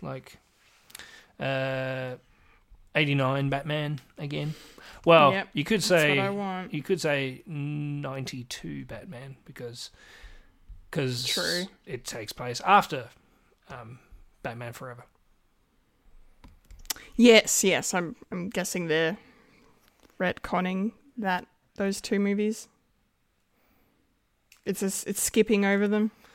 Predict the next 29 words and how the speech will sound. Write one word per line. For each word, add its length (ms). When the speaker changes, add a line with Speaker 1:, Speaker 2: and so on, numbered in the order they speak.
Speaker 1:
Uh, 300
but 180
Speaker 2:
even 180
though 140
it's 200
technically 480
the 100
same 260
Batman. 520
Speaker 1:
Yeah. 380
Mm, 220
Speaker 2:
Uh-uh. 180
Speaker 1:
n-, 240
mm, 440
nah. 340
Different, 400
Speaker 2:
No? 40
Speaker 1:
different 300
universe, 440
maybe. 300
Same 320
Speaker 2:
Okay. 180
Speaker 1:
Alfred. 240
Probably 200
that's 180
the 100
only 200
connective 440
tissue. 300